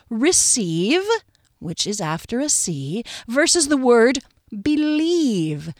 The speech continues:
which is after an L. Secondly, you have to pay attention to the rule in its entirety. You can't just ignore the last half. The whole rule,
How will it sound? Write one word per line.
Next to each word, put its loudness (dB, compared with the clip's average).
which -8
is -6
after -4
an -2
L. 0
Secondly, 0
you 0
have -2
to -6
pay -2
attention -2
to -2
the 0
rule 2
in 2
its 0
entirety. -2
You 2
can't -2
just -2
ignore 2
the -2
last 2
half. 0
The 0
whole 2
rule, 2